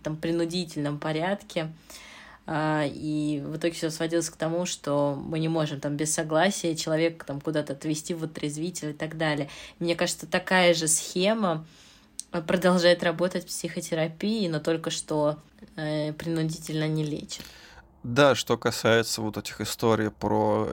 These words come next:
Speaker 2: силовое запихивание алкоголиков и наркоманов на лечение, это, да, их могут вылечить, э,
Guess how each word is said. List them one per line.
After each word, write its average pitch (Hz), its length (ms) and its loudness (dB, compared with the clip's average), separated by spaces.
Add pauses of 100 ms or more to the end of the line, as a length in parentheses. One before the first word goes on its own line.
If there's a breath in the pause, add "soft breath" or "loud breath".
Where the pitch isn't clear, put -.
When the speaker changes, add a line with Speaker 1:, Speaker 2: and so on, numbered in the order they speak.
Speaker 2:
силовое 110 720 4
запихивание 104 720 -4
алкоголиков 107 800 -4
и 110 60 -2
наркоманов 104 720 -2
на 113 80 -2
лечение, 113 640 0 (500 loud breath)
это, 127 560 4 (240 loud breath)
да, 143 480 6
их 120 320 -2
могут 120 400 0
вылечить, 131 840 -2 (320)
э, - 360 -4